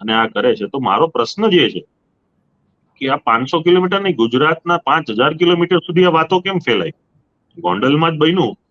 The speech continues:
તો આ ઘટનાઓમાં અમે તો ક્યાંય છીએ નહીં, અમારો કોઈ ઇન્ટરેસ્ટ નથી, અમારો કોઈ રસ નથી, અમે ત્યાં આવ્યા પણ નથી. તો આ છેલ્લા છ મહિનાથી જે ઘટના છે એ મીડિયા સમક્ષ આવી છે, એવી તો હજારો ઘટનાઓ છે કે જે વ્યથાઓ ક્યારેય બહાર પણ નથી આવતી. અને ગોંડલમાં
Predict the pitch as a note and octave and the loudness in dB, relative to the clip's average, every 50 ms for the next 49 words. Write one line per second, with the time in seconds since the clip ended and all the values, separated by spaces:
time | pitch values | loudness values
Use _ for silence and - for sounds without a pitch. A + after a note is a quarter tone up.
0 | _ _ _ C3 A#2 A#2+ C3 C3 B2+ - - F#2+ - - A#2 B2+ C#3 D3 D3 C#3+ | _ _ _ -2 0 0 0 0 -2 -6 -8 -8 -6 -2 -2 0 0 0 0 0
1 | A#2 A2 C3 C#3 D#3+ D#3 D3 D3+ D3+ C#3+ C3+ - E3+ E3+ E3+ D#3 C#3+ C3 A#2 A2 | 0 0 -2 -2 -2 -4 -4 -2 -4 -4 -4 -2 0 0 0 2 0 -2 -2 -2
2 | B2 C3 C#3 C#3+ C#3 C#3 C#3 C#3 C#3 C#3+ D3+ D3 E3+ E3+ D#3 - - C3+ B2+ B2+ | -2 0 -2 0 0 0 0 0 0 0 -2 -2 -2 -2 -2 -2 -4 -4 -2 0
3 | A#2+ A#2+ B2+ C3 C#3 C3+ D3 C3+ B2 C3 D#3+ D#3+ - - C#3 C3+ C3 A#2 A#2 B2+ | -2 0 0 -2 -2 -2 -4 -2 0 0 -2 -2 -4 -8 -8 -4 -2 -2 -2 -2
4 | C3 C3 D3 C#3 D#3 F3+ G#3+ G#3+ F#3+ - - - F3 - - _ _ _ _ _ | -4 -4 -2 -2 -2 0 0 -2 -2 -2 -4 -8 -8 -12 -14 _ _ _ _ _
5 | _ _ _ _ _ G#2 G#2+ - - - - B2+ C#3 D#3+ E3+ - - - - C#3+ | _ _ _ _ _ -4 -4 -4 -4 -6 -4 -2 0 0 -2 -4 -6 -4 -2 0
6 | F3 F#3+ G3 G3 G3 G3+ G3+ F#3+ F#3 G3 F3+ F#3+ F3+ D3+ D#3 D#3 - E3+ F3 E3+ | 0 2 0 0 0 0 -2 -2 -2 -2 0 0 0 0 -2 -4 -2 -2 -2 -2
7 | E3 F3 E3+ E3+ E3+ E3 D#3 D3+ D3+ D#3+ D#3 D3 - D3 C#3+ C#3+ C3+ - C3+ C3 | 0 0 0 2 2 0 0 0 2 2 0 0 -2 -4 -6 -6 -4 -2 -2 -2
8 | C3 C3+ C3+ C#3 C#3 D#3 D#3+ F#3 B2+ G2+ G#2 A2 C#3 F3 F#3+ F#3 C3+ B2+ A#2+ - | 0 0 -2 -2 -2 -2 -2 -2 -2 -2 0 0 0 2 2 2 0 0 -2 -2
9 | B2 A2 G2+ G2 F#2+ F#2 - - _ _ _ _ _ _ _ E3+ F3 F#3+ F#3 D#3 | -4 -2 -2 -2 -2 -4 -8 -12 _ _ _ _ _ _ _ -4 -2 -2 -2 0
10 | A2+ A#2 A#2+ - C#3+ D3 D#3+ D#3 C#3+ C#3 D3 E3+ C#3+ A2 G2 G2+ G2+ - - F#3+ | 0 -2 0 0 0 0 0 0 -2 -2 -4 -2 -2 0 -2 -2 -2 -4 -8 -10
11 | - E3 E3 - - E2 D#2 D2+ - _ _ _ _ _ _ _ _ - A#2 C#3+ | -10 -10 -10 -10 -12 -12 -12 -14 -18 _ _ _ _ _ _ _ _ -6 -6 -4
12 | C#3 A2 G#2 G#2+ A2 B2 C3+ D3 D3+ D3 D3+ D#3 D#3 D#3 D#3+ E3+ | 0 0 0 0 2 0 0 0 0 0 2 2 2 2 0 -2